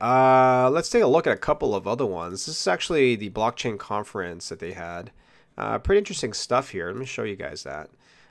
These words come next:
Um, this is something, and let's take a look. It looks like they're actually, you know, doing stuff here with Nebulas, P Chain, Ultrain. So, y-, you know, you know, when you're looking at projects, guys, you know,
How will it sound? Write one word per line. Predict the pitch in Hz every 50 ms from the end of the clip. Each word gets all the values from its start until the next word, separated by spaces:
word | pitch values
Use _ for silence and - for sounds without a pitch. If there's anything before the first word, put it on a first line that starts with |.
| _ _ -
Um, | - 85 87 90 92 90 92 90 98 -
this | - 135 143 139 -
is | 202 220 214
something, | - - - 131 131 135 135 - - - 101 95 85 - 98 101 131 151 170 185 - -
and | - - 117 120 123 131 131 131 131 135 135 135 - - -
let's | 117 151 - -
take | - 233 185
a |
look. | 131 120 - 71 - - - -
It | - 113
looks | 135 143 - -
like | - 170 156 135
they're | - 135 127 127 127 127
actually, | 131 135 - - 151 139 135 127
you | 127 127 127 123 117 113 117 120
know, | 117 110 104 101 98 98 95 95
doing | 98 104 - 120 117 117 113 113 113
stuff | - - - 120 107 -
here | - 110 104 104
with | 98 90 - -
Nebulas, | 98 98 92 98 95 92 90 90 - - - - - _ _ _ _ _ -
P | - 110 101
Chain, | - - - 107 98 95 95 95 - -
Ultrain. | 80 92 101 - - - 98 90 85 87 98 _ _ - - - - - - - - - _ _ _ _ -
So, | - - 196 180 165 170 180 208
y-, | 185 220 - -
you | 185 202 220 233
know, | 202 170 156 143 127 - - 143
you | 202 208
know, | 180
when | 170 170 175
you're | 175 170 170
looking | 185 220 220 254 269 254
at | 214 156 123
projects, | - - 131 113 123 120 117 98 -
guys, | - 98 73 78 80 - -
you | 120 117
know, | 110 110 110 113 107